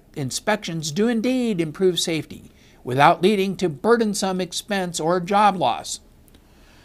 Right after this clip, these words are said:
Researchers looked for workplaces that had been inspected between nineteen ninety-six and two thousand six,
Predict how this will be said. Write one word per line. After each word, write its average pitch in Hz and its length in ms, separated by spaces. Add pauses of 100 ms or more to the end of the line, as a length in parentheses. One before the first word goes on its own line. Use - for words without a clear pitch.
(400)
Researchers 262 680
looked 254 320
for 214 200
workplaces 208 760
that 175 180
had 170 280
been 190 140
inspected 233 720
between 175 380
nineteen 156 400
ninety-six 147 540
and 190 200
two 202 120
thousand 190 480
six, 247 500